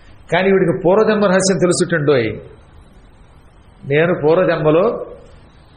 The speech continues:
ఒక పాడుబడిన ఆలయంలో గూడు కట్టుకొని గుడ్లని పొదిగి పిల్లల్ని చేసి ఆ పిల్లలకి తిండి పెట్టే పిట్టని, అటువంటి పిట్టని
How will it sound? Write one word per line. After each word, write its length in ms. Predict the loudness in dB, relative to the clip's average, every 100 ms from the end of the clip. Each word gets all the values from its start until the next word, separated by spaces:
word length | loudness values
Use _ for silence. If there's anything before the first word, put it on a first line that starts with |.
| -6
ఒక 280 | -2 -2 0
పాడుబడిన 600 | 0 2 2 2 2 2
ఆలయంలో 760 | 0 2 2 2 2 0 0 -6
గూడు 460 | -10 0 2 4 2 2
కట్టుకొని 500 | 0 0 2 2 0 -2 -8 -16 -20 -20 -18 -4
గుడ్లని 540 | -2 0 0 2 0
పొదిగి 640 | 2 2 2 0 -2 -6 -2
పిల్లల్ని 560 | 2 2 2 0 2
చేసి 240 | 0 2 0
ఆ 120 | 0 0
పిల్లలకి 400 | 0 0 0 -2
తిండి 340 | -4 -2 0 -2
పెట్టే 560 | -2 -2 0 0 -2 -6
పిట్టని, 720 | -6 -2 -2 -2 -2 -4 -8 -16 -20 -20 -20 -20 -20 -20 -8 -6
అటువంటి 420 | 0 0 0 -2 -2
పిట్టని 320 | -2 0